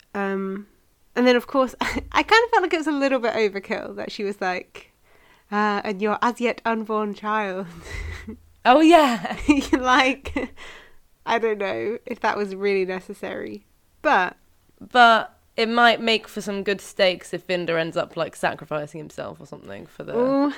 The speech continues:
Speaker 1: that's true.
Speaker 2: 'Cause I think that, I think that might be what happened. I think B T W, my predictions for the end of the series, um, Yaz is dying or Vinder is dying. Dan's
Speaker 1: Ooh.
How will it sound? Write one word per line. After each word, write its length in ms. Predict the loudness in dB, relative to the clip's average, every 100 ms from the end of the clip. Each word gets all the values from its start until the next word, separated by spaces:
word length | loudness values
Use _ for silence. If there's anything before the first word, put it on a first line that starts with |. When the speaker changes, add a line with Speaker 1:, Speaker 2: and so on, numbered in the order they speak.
| -6
Speaker 1:
that's 240 | -8 -8
true. 540 | -8 -4 0 0 -2 -6 _ _ -6
Speaker 2:
'Cause 140 | 4
I 100 | 4
think 220 | 4 4
that, 180 | 6 6 4
I 140 | 4
think 240 | 4 2 2
that 140 | 2
might 220 | 4 2 2
be 80 |
what 140 | -2 0
happened. 420 | -4 -6 -14 -4
I 100 | -2
think 420 | 0 0 -2 -6 -16 _ _ _ _ _ _ -10
B 100 | -8
T 120 | -4
W, 320 | 2 2 2
my 100 | 0
predictions 400 | -2 -2 -4 -8
for 80 | -6
the 80 | -2
end 160 | -2 -2
of 80 |
the 60 | -6
series, 680 | -8 -6 -4 -4 -6 -10 -16 _ _ _ _ -2
um, 460 | -2 -2 -6 -14 -20 _ _ _ _ _ _ -2
Yaz 320 | 4 6 6
is 160 | -2 -2
dying 500 | 0 2 2 -2 -6
or 720 | -4 -2 0 -2 -4 -4 -8 -12 _ _ _ _ _ _ _ -20
Vinder 440 | -10 -10 -8 -10
is 160 | -10 -10
dying. 560 | -10 -10 -10 -14 -18 -20 _ 2
Dan's 280 | 4 4
Speaker 1:
Ooh. 100 | 0